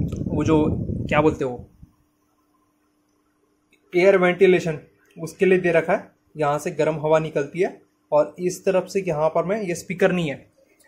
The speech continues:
ये air pass होने के लिए। और यहाँ पर मैं बाकी की सारी चीज़ें रखी हुई है। ये चार्जिंग port है, यहाँ पे चार्जिंग का है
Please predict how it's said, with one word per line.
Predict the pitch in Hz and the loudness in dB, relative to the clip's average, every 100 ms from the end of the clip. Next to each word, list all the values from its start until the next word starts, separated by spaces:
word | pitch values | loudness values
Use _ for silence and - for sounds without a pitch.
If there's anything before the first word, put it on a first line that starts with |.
| _ _ - - - _ _ _ _ | _ _ -18 -16 -16 _ _ _ _
ये | 151 160 185 202 - _ _ _ _ _ - | 2 4 4 0 -8 _ _ _ _ _ 2
air | 165 180 | 4 4
pass | - 165 165 | 4 2 2
होने | 165 | -2
के | 151 | -4
लिए। | 135 120 - - - | -8 -10 -14 -20 -6
और | 139 143 | -6 -6
यहाँ | 147 151 | -4 -2
पर | 156 170 | -2 -4
मैं | 165 | -4
बाकी | 147 143 175 | -4 -4 -6
की | 165 | -10
सारी | 170 170 160 | -4 -4 -4
चीज़ें | - 143 165 | -10 -8 -8
रखी | 160 185 | -6 -6
हुई | 175 | -6
है। | 175 240 - _ _ | -6 -8 -12 _ _
ये | - 151 | -8 -2
चार्जिंग | 156 143 147 175 | 4 4 2 -2
port | 180 165 202 | -2 -2 -2
है, | 240 - | -6 -6
यहाँ | 147 139 | -2 -2
पे | 160 | -2
चार्जिंग | 156 139 135 160 | 2 2 2 -2
का | 175 | -2
है | 240 | -4